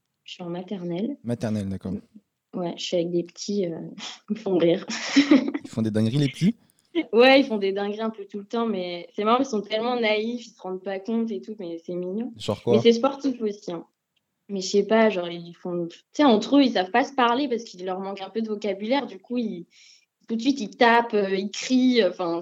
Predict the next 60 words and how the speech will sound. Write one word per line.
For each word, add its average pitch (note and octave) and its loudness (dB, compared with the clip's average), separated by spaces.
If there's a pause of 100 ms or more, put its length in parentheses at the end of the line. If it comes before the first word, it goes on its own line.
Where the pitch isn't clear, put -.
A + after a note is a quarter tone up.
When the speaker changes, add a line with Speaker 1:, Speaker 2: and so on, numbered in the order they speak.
Speaker 1:
c'est, E3+ -4
tu - -16
dois F#3 0
Speaker 2:
Ah E3 -4
ouais. - -2
Speaker 1:
gérer F#3+ -2
des, F3 -12 (220)
des F#3 -6
petits - -16
conflits, G3+ -4
euh, D#3+ -2 (580)
mais F3 2
ça E3+ 0
va, E3 0
ça F3 -4
reste G3+ 4
gérable A3+ 6
encore, G3+ -2
euh, F3+ -4
quand F#3 -8
j'ai F#3 -6
les F#3 2
petits, G#3 -4
je G3+ -4
sais F#3 -8
que - -20 (240)
je - -6
m'en F#3 0
sors. A3+ 0
Après, G3+ -4
avec F#3 -4
les F3+ -2
plus G#3 -4
grands, G#3 2
ça G#3 0
peut - -8
être, E3 -4
euh, E3 -6 (120)
un G3+ 0
peu A3+ 2
plus A3+ 0
chaud. A3 4
<laughs> - -12
Speaker 2:
Est-ce C3 -4
qu'il - -2
y D3+ 4
en - 4
a E3 2
que C#3+ -2
tu A#2+ -8
signales B2+ 2
des A2+ 0
fois ? A#2 0 (380)
Moi, A#2+ -4
j'ai A#2+ 0
une A#2 2
tante C3+ 0
qui A2+ -2
est, A2 2
euh, G#2 0